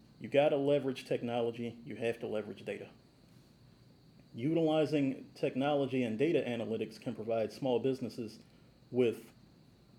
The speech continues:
valuable insights and metrics to support their negotiation positions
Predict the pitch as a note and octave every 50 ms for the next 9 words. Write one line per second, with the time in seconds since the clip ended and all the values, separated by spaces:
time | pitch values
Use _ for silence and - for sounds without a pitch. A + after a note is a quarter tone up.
0 | - - - - - - - - - - G2+ A2 B2 D#3 E3+ D#3 C3+ A#2+ A#2+ A2+
1 | A2+ A#2+ B2 A2 - - - B1 - - - - - - - - B2+ C3 A#2+ G#2+
2 | A2 C3 B2+ - - - - - - - - C3+ A#2 - - - - - C#3+ B2
3 | - - B2 A#2+ A#2 A2 A#2 G#2+ B2 B2+ B2+ B2 - B2+ A#2+ D3 F3 E3+ - B2+
4 | G#2+ A#2 G#2 G#2+ A#2+ A2 - C3 A#2 A#2 -